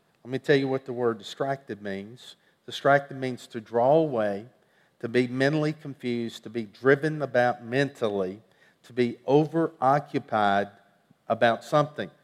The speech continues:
So Martha was being drawn away from something. She was being, uh, pulled away, distracted from something.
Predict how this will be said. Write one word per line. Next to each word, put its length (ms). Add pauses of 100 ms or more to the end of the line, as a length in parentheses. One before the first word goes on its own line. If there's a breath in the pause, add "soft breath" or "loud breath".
(260 soft breath)
So 160
Martha 420
was 240
being 320
drawn 540
away 420
from 340
something. 520 (260 soft breath)
She 160
was 220
being, 420 (320 soft breath)
uh, 160
pulled 560
away, 600 (260 soft breath)
distracted 960 (380)
from 440 (180)
something. 680